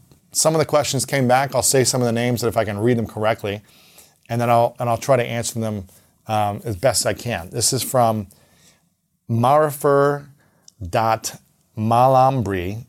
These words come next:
on Instagram, who asks, "What's been the most powerful lesson you've learned from all your interviews on the School of Greatness?" I think that's, that's about as hard of an answer, uh, question to answer as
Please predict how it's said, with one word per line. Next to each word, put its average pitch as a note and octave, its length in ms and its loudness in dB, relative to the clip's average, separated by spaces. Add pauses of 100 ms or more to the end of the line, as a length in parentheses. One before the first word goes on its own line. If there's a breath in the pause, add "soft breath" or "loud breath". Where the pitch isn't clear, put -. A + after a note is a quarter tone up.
(120)
on A#2 140 0
Instagram, G#2 540 -2
who A2+ 160 -2
asks, G#2 280 -2
"What's C3 280 0
been D#3+ 200 0
the C3+ 80 2
most B2+ 280 2
powerful D3 480 0
lesson B2+ 300 0
you've A2+ 100 0
learned A2 340 -2
from G#2+ 200 -8
all A#2 260 2
your A#2 140 0
interviews G#2 560 -4 (100)
on G#2+ 220 -4
the G2 60 -8
School A2 260 -6
of F#2+ 100 -8
Greatness?" G#2 400 -4 (1700 loud breath)
I - 60 0
think F#3+ 140 4
that's, E3 280 2 (140)
that's D#3+ 220 2
about D#3+ 200 2
as C3 120 0
hard E3 420 2
of C#3 220 2
an C3 180 0
answer, C#3+ 500 -2
uh, A#2+ 420 -2
question C#3 580 -2
to A#2+ 120 -4
answer A#2+ 720 -4
as A#2 640 0